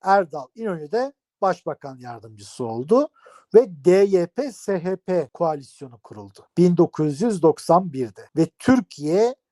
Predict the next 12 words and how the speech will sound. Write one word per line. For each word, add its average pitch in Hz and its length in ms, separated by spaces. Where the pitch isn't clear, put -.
böylece 190 800
doksanlı 175 720
yıllara 185 840
giriş 156 520
yaptı. 160 440
Ama 262 220
daha 208 220
sonra 156 480
bunu 156 220
bir 196 60
sonraki 156 520
bölümümüzde 143 800